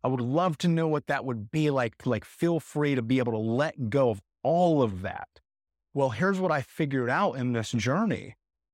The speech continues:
You have to give yourself permission.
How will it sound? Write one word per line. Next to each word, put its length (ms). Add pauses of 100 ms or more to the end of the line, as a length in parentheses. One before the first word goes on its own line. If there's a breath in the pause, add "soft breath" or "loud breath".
(340)
You 340
have 360
to 100
give 320
yourself 800 (240)
permission. 1120